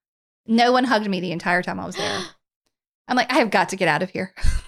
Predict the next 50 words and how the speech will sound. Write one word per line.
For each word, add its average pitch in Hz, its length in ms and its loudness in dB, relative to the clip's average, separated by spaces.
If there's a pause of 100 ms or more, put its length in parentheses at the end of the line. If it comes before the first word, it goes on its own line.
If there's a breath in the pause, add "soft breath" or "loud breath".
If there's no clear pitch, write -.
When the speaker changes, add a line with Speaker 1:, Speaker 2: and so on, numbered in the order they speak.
Speaker 1:
It, 294 220 0
Speaker 2:
Oh 247 80 -8
Speaker 1:
it, 262 80 -2
Speaker 2:
my 226 260 -6
Speaker 1:
I'm 262 80 4
sure 370 200 0
people 330 200 4
in 254 80 0
Speaker 2:
gosh. 220 60 -6
Speaker 1:
Colorado 196 440 4
hug. 165 260 -2
I'm 165 80 -8
not 185 160 -10
saying 175 220 -8
no 175 120 -8
one 185 120 -10
in 180 100 -12
Colorado 180 440 -4
hugs, 190 280 -4
but 226 80 -2
I'm 220 80 0
like, 220 140 -2 (440)
it's 254 220 -2
just 240 480 0 (180)
different. 180 640 -2 (280)
It's 208 180 -4
just 202 460 -2 (120)
different. 190 380 -4
Your 220 320 2
home, 226 340 0
you 240 140 -2
know 240 180 2
what's - 160 -4
special 196 320 -6
about 180 220 -2
your 185 180 -6
home. 220 320 -4
And 190 180 -6
the 190 60 -4
more 202 220 -4
you're 214 180 -6
able 202 240 -4
to 175 80 -4
talk - 540 -4 (100)
about 233 400 2
it, 269 320 0 (320)
the 202 160 -2
more 202 460 2
that, 185 480 0
um, 180 420 -2